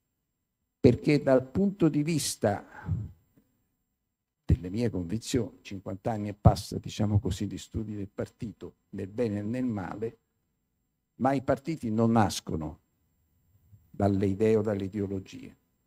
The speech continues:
Tutt'al più, e sottolineo tutt'al più, da questo humus può nascere un leader. Perché la formazione dei partiti,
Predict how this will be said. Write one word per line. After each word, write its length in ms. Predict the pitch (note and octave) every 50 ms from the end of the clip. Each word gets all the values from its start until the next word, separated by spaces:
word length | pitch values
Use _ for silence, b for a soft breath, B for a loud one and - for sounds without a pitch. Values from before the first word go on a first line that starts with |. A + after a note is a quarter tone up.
| _ _ _ _ _ _ _ _ _ _ _ _ _ _ _
Tutt'al 480 | _ - E3 - - - E3 D3+ - -
più, 240 | - - D#3 A2+ - - - _ _ _ - - _ _
e 100 | - -
sottolineo 760 | - - A#2+ G#2+ - - - C3+ B2+ D3 C3 A2 G2+ G2 - _
tutt'al 400 | - D3 C3+ - - E3 D3+ -
più, 240 | _ - - F#2+ F2+ - _ _ _ _ _ _ _
da 160 | - A#2+ A#2
questo 420 | A2 - D#3 D3 - - - C#3 C3
humus 460 | A#2+ A2 G#2+ G#2 G2+ G#2 - - -
può 140 | - - G#2
nascere 560 | G2 G2+ G2 G2 - - F#2 F2+ F#2 F#2 F2+ -
un 140 | - A2 G#2
leader. 400 | G#2 A#2 G#2 F#2 F#2 E2+ D#2 - _ _ _ _ _ _ _ _ _ _ _ _ _ _ _ _ _ _ _ _ _ _ _ _ _ _ - -
Perché 400 | - D3+ B2+ - - D#3 D3 C3+
la 140 | B2+ B2
formazione 920 | A#2+ - - - F#3 F#3+ F#3 E3 D3+ D3 C#3 B2 - - - F3 F3 E3 D3+
dei 140 | B2+ B2+ A#2
partiti, 720 | - - A#2+ G#2+ - _ - G#2+ F#2 - _ - G#2 F#2